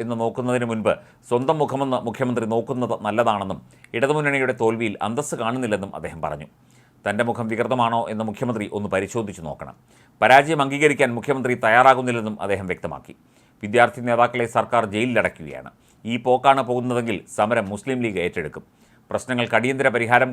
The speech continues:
കാണണം, ഇല്ലെങ്കിൽ കാണിക്കേണ്ടി വരും. സീറ്റുകളുടെ എണ്ണം കുത്തിനിറച്ച് കുട്ടികളെ പഠിപ്പിക്കാനാവില്ല, അത് ലീഗ് സമ്മതിക്കില്ല. വ്യക്തിഗത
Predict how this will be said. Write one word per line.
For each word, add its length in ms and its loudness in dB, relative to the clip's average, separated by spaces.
കാണണം, 300 2
ഇല്ലെങ്കിൽ 360 -2
കാണിക്കേണ്ടി 460 -2
വരും. 140 -12
സീറ്റുകളുടെ 500 0
എണ്ണം 240 -4
കുത്തിനിറച്ച് 540 -2
കുട്ടികളെ 340 0
പഠിപ്പിക്കാനാവില്ല, 680 -6
അത് 100 -2
ലീഗ് 260 -6
സമ്മതിക്കില്ല. 440 -6
വ്യക്തിഗത 320 0